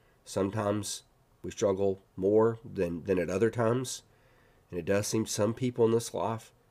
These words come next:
have a heavier burden to bear. I marvel at those people that stand up under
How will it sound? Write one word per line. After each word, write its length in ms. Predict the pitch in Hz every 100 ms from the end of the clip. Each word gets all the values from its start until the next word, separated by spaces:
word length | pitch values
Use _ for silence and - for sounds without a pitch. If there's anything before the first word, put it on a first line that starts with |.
| _ _ _
have 180 | - 98
a 60 |
heavier 320 | 90 101 110 95
burden 320 | 98 113 113
to 60 |
bear. 360 | 95 101 101 71 _ _ _ _ _ _ _ -
I 60 | 107
marvel 460 | 101 104 113 95
at 60 | 87
those 200 | 90 -
people 360 | - 85 82 78
that 120 | -
stand 340 | - 92 90
up 160 | 90 -
under 380 | 90 87 82